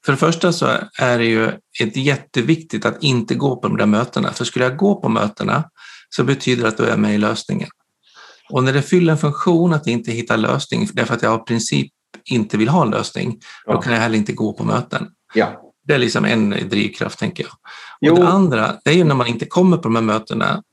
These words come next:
Speaker 1: så blir det en arbetsvägran.
Speaker 2: Ja.
Speaker 1: Ja.
Speaker 2: Och jag, jag försökte, eh,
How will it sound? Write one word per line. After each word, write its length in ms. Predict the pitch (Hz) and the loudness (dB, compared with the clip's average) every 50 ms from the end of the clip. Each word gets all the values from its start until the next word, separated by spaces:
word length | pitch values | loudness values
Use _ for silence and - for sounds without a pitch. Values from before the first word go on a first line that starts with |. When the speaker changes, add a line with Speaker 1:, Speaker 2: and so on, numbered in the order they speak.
| _ | _
Speaker 1:
så 160 | - - - 131 | -6 -4 -4 -2
blir 340 | 131 139 160 170 151 131 | 0 0 2 2 2 0
det 80 | 120 120 | 0 0
en 160 | 117 113 113 | 0 0 0
arbetsvägran. 840 | - 143 135 123 113 123 - - - - - 196 - - - - - - _ _ _ _ _ _ _ _ _ _ _ _ _ _ _ - - - - - - - - _ _ | 0 0 0 -2 -2 -4 -4 -2 0 0 0 0 -2 -4 -6 -10 -12 -16 _ _ _ _ _ _ _ _ _ _ _ _ _ _ _ -20 -18 -18 -18 -20 -20 -20 -20 _ _
Speaker 2:
Ja. 480 | - 123 113 107 113 127 - - - - - - _ _ _ _ _ _ _ _ _ _ _ _ _ _ _ | -6 -4 -2 2 2 2 2 0 -2 -6 -12 -20 _ _ _ _ _ _ _ _ _ _ _ _ _ _ _
Speaker 1:
Ja. 180 | - 139 143 - - - _ _ _ _ _ _ _ - | -4 -4 -4 -4 -6 -16 _ _ _ _ _ _ _ 2
Speaker 2:
Och 140 | 131 131 135 | 2 4 4
jag, 460 | 151 160 165 170 165 156 - - - - _ _ _ _ _ _ _ _ _ _ _ - | 4 4 4 2 2 0 -2 -4 -10 -18 _ _ _ _ _ _ _ _ _ _ _ -2
jag 260 | 127 143 151 165 156 | 2 2 2 2 2
försökte, 920 | 160 135 - - 160 160 160 151 151 - - 135 131 127 120 120 117 - - - - _ _ _ _ _ _ _ _ _ - | -2 -4 0 2 2 2 2 2 -2 -2 0 2 4 4 4 2 0 -4 -8 -16 -20 _ _ _ _ _ _ _ _ _ 0
eh, 640 | 113 107 110 107 104 101 101 - - - - - - | 2 4 4 4 4 2 0 0 -2 -4 -6 -6 -6